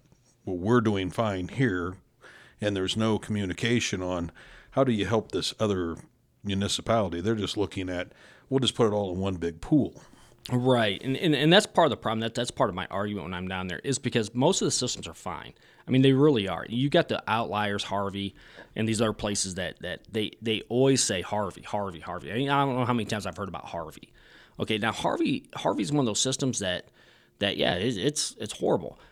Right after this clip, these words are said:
Speaker 2: But when they, when they put it into, like, just like you said, when they put it into, like, one big state system, the guys who are paying into it, they have no control. Now, I, I will say, not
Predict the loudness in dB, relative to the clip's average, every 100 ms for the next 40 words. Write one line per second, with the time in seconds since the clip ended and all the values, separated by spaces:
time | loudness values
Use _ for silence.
0 | -20 -8 4 4 4 0 2 4 2 0
1 | 0 0 4 4 4 2 -2 -2 -4 -4
2 | -2 0 0 0 0 2 -2 -4 -14 _
3 | -20 _ 2 4 4 4 4 2 0 0
4 | -2 0 2 4 2 0 -2 -2 -2 0
5 | -2 -4 -20 -20 _ _ _ _ 0 4
6 | 6 6 4 2 0 0 0 2 0 -2
7 | -4 -6 -18 -20 _ _ _ 0 2 4
8 | 2 -2 -4 -8 -8 -8 -10 -20 -20 -20
9 | -10 2 4 4 0 -4 _ -2 -2 -2
10 | -2 0 4 4 4 2 0 0 -2 -4
11 | -8 _ _ _ _ 0 2 2